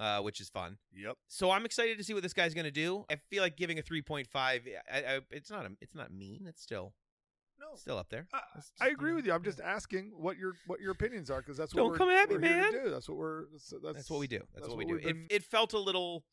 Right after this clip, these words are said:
Speaker 1: at times, it, it was
Speaker 2: asked
Speaker 1: like, "Oh, this is a first-time director." I can't
Speaker 2: Gotcha.
Speaker 1: pinpoint it exactly. I should have
Speaker 2: Gotcha.
Speaker 1: written more. I apologize, listeners, but you all know what to expect from me.
Speaker 2: <laughs>
Speaker 1: Not a whole lot.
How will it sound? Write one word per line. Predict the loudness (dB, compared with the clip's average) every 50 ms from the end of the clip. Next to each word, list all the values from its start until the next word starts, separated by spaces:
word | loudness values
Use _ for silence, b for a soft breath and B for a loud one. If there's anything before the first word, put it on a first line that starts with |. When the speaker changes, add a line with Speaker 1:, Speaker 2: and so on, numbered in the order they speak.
| _ _ _ _ _ _ 2
Speaker 1:
at | 2 2 4
times, | 4 4 4 4 4 0
it, | -2 -4 -4
it | -2
was | -2 -2
Speaker 2:
asked | -2 0
Speaker 1:
like, | 0 0
"Oh, |
this | 0 -2 -6 -10
is | -10 -12
a | -6
first-time | -4 -4 -6 -4 -6 -6 -8 -8 -8
director." | -10 -12 -12 -12 -6 2 4
I | 4
can't | 4 4 0 -2
Speaker 2:
Gotcha. | -2 -2 -2 -4 -6 -8 -2
Speaker 1:
pinpoint | 0 0 0 0 0 -2 -2 -2
it | -2 -2
exactly. | -2 0 0 0 0 0 -2 -2 0
I | 0
should | 0 -2 -2
have |
Speaker 2:
Gotcha. | -2 -2
Speaker 1:
written | -4 -4 -4 -6
more. | -6 -4 -2 0 0
I | 0
apologize, | 0 -2 -4 -6 -6 -6 -6 -6 -6 -6 -6 -6 -10 -14 -20 _ _ -20 -20 _ _ _ _ _ _ _ _ -12
listeners, | -10 -10 -8 -8 -10 -6
but | -4 -4 -4 -2
you | -2 -2
all | -2 -2
know | -4 -8
what | -12 -12 -14
to | -16
expect | -18 -18 -12 -10 -8 -8 -8 -10
from | -12 -12
me. | -12 -12 -14 -16 -20 -20 -20 _ _ _ _ _ _ -8
Speaker 2:
<laughs> | -6 -6 -8 -12 -18 _ _ _ _ _ -8
Speaker 1:
Not | -8 -8 -8 _ _ -12 -12 -12 _ _ -12 -12 -10 -8 -6
a | -6
whole | -6 -6 -6
lot. | -6 -8 -8 -8